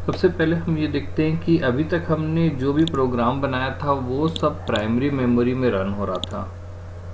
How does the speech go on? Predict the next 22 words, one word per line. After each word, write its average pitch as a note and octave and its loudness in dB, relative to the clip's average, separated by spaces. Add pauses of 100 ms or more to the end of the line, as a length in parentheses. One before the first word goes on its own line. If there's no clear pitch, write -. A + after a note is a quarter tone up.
(300)
और C3 2
उसका D3+ 0
output C#3+ 2
एक C#3 0
बार C#3+ 2
display C#3 -2
होता C#3 0
था, D3+ 0
तो B2+ 2
दोबारा A#2 2
वो C3+ 0
display B2+ 0
करने C3+ -2
के C3+ -4
लिए C#3 0
हमें C3+ -4
फिर D#3+ 8
से E3 4
programs B2 4
बनाने G#2 2
पड़ते G2 -2
थे। G#2 -6